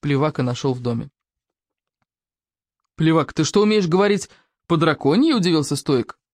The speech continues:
«Э, честно говоря, нет», — признался Плевак.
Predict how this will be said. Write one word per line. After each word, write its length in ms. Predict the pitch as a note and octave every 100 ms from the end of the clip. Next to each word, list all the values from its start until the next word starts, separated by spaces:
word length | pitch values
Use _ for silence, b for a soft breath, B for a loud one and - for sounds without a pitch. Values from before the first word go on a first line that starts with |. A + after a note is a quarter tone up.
| _ _ _ _ -
«Э, 180 | - - - _ _ _ _ _ -
честно 340 | - G2+ -
говоря, 300 | C#3 F3 D4
нет», — 360 | D#4+ B2+ D3+ - _ _ _ _ _ _ _ -
признался 460 | C#3+ C3 B2+ B2+
Плевак. 480 | C3 C#3+ C3 A2 -